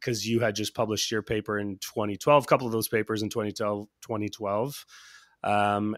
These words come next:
and I said, "Hey, sure. Yeah, why not?" And then that sort of led for the next, I don't know, for the next four, five, six years of us doing this work together on, on rituals, and led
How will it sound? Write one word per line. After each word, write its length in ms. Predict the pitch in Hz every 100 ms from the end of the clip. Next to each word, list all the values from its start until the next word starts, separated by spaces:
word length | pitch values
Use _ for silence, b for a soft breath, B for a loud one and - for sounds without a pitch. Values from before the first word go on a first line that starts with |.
| -
and 140 | 131
I 20 |
said, 220 | 135 160 151
"Hey, 120 | 180
sure. 320 | - 196 135
Yeah, 200 | 117 143
why 180 | 135 151
not?" 280 | 165 117 -
And 180 | 127 123
then 220 | 120 120
that 260 | 123 120 -
sort 220 | 139 127
of 160 | 113
led 300 | 117 117 113
for 320 | - - - 123
the 100 | 120
next, 240 | 113 -
I 80 | 110
don't 80 | 120
know, 80 |
for 140 | 107 -
the 80 | 113
next 160 | 110
four, 260 | - 113 110
five, 400 | - 110 110 101
six 340 | - 123 -
years 320 | 117 113 113
of 220 | 110 104 104
us 160 | 101
doing 240 | - 107 104
this 160 | 95
work 160 | 104 95
together 340 | 113 98 98
on, 280 | 95 95 92 b b b b
on 160 | 95 101
rituals, 480 | 147 160 175 147 123
and 100 | 113
led 200 | 107